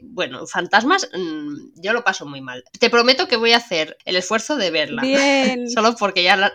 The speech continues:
Speaker 1: la has recomendado y me fío de ti, sé que tú no me vas a recomendar nada que me traumatice demasiado.
Speaker 2: No.
Speaker 1: <laughs> Así que bueno, la veré y te digo, Mónica, venga.
Speaker 2: Bien.
Speaker 1: <laughs> Mira, ya que estamos hablando así de cosas siniestras, eh, en esta ocasión os voy a hablar de,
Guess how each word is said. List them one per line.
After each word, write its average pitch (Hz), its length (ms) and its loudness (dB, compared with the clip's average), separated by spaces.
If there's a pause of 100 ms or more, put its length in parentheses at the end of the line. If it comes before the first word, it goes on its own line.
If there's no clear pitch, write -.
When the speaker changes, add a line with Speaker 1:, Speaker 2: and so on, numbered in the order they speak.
Speaker 1:
la 220 220 4
has 269 80 4
recomendado 233 800 4
y 175 340 0
me 180 160 2
fío 208 260 0
de 220 140 0
ti, 196 180 -6
sé 175 140 -4
que 175 80 -4
tú 175 140 -8
no 175 80 -6
me 170 80 -4
vas 165 160 -4
a 165 40 -2
recomendar 156 480 -8
nada 165 160 -6
que 185 80 -4
me 160 100 -6
traumatice 156 540 -8
demasiado. 160 520 -6
Speaker 2:
No. - 320 -2
Speaker 1:
<laughs> - 360 -10
Así 175 300 -6
que 160 100 -6
bueno, 147 360 -6 (160)
la 170 220 6
veré 180 220 4
y 285 80 0
te 190 120 0
digo, 147 260 -8
Mónica, 139 460 -12 (160)
venga. 131 380 -10
Speaker 2:
Bien. 202 440 -4
Speaker 1:
<laughs> 262 680 0 (640)
Mira, 214 340 4
ya 202 160 4
que 330 80 -4
estamos 247 320 0
hablando 220 240 0
así 202 160 -6
de 196 160 -6
cosas 202 260 -6
siniestras, 202 920 -6
eh, 190 220 -2
en 196 80 -6
esta 208 200 -4
ocasión 226 280 -6
os 233 80 -8
voy 190 80 -6
a 180 40 -4
hablar 190 240 -6
de, 143 560 -8